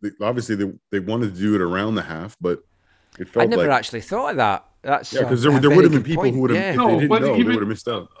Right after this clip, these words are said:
Speaker 3: uh, you know, you could say it at the halftime, but I rarely ever see substitutions like that where they honor somebody at halftime. It's usually in the sixtieth minute or the
Speaker 2: Yeah, I,
Speaker 3: fifty-fifth or
Speaker 2: I
Speaker 3: somewhere
Speaker 2: don't
Speaker 3: around there.
Speaker 2: remember seeing someone taking off a minute into a,
Speaker 3: Yeah, I've never
Speaker 2: into a
Speaker 3: seen that
Speaker 2: second
Speaker 3: at all.
Speaker 2: half.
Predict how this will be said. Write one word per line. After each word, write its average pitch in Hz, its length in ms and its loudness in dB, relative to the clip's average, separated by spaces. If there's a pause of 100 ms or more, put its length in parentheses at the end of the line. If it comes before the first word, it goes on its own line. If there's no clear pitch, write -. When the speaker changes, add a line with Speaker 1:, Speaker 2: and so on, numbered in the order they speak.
Speaker 3:
uh, 185 40 -2
you 202 360 -4
know, 180 80 2
you 151 140 0
could 160 140 0
say 196 200 2
it 202 80 2
at 131 80 0
the 113 60 2
halftime, 143 440 -4
but 131 120 -4
I 147 120 0
rarely 208 380 0
ever 120 120 -4
see 127 200 -4
substitutions 120 600 -4
like 113 160 -2
that 117 160 0
where 113 120 -2
they 113 100 -2
honor 113 300 0
somebody 110 340 -4
at 95 100 -2
halftime. 117 600 -2
It's 147 120 -4
usually 170 320 -2
in 151 220 -4
the 190 100 2
sixtieth - 600 -6
minute 107 260 -8
or 98 140 -10
the 101 80 -10
Speaker 2:
Yeah, - 680 0
I, 135 100 6
Speaker 3:
fifty-fifth 131 140 2
or 147 80 4
Speaker 2:
I 190 100 4
Speaker 3:
somewhere 147 280 0
Speaker 2:
don't 147 80 2
Speaker 3:
around 127 120 -4
there. 131 100 -2
Speaker 2:
remember 131 260 -4
seeing 120 280 -6
someone 117 260 -6
taking 110 240 -8
off 110 160 -8
a 98 80 -6
minute 107 400 -6
into 104 320 -10
a, 85 260 -4
Speaker 3:
Yeah, 131 180 2
I've 127 160 0
never 160 200 0
Speaker 2:
into 123 60 -4
a - 20 -8
Speaker 3:
seen 143 140 -4
that 110 140 -6
Speaker 2:
second 92 100 -10
Speaker 3:
at 110 60 -4
all. 113 80 -2
Speaker 2:
half. - 380 -8